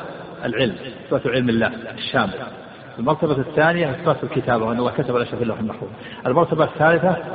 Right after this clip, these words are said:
الإرادة، وأن الله أراد كل شيء في هذا الوجود. المرتبة الرابعة الخلق. فالقدرية الأولى أنكروا المرتبتين الأوليين، قالوا إن الله لا يعلم الأشياء حتى تقع،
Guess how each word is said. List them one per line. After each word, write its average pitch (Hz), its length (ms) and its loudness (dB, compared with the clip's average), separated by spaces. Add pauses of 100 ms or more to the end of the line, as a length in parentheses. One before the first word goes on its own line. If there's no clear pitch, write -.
(140)
الإرادة، 120 480 2 (140)
وأن 117 180 -2
الله 120 200 2
أراد 127 160 4
كل 147 260 0
شيء 139 140 2
في 117 140 0
هذا 104 60 2
الوجود. 98 300 -4
المرتبة 160 320 2
الرابعة 160 240 4
الخلق. - 440 -6 (1160)
فالقدرية 135 1600 2
الأولى 156 520 6 (500)
أنكروا 180 480 4
المرتبتين 147 600 4
الأوليين، 113 400 2 (880)
قالوا 147 360 6
إن 147 100 0
الله 143 220 4
لا 202 100 8
يعلم 151 280 8
الأشياء 151 320 2
حتى 123 200 -2
تقع، 117 300 -2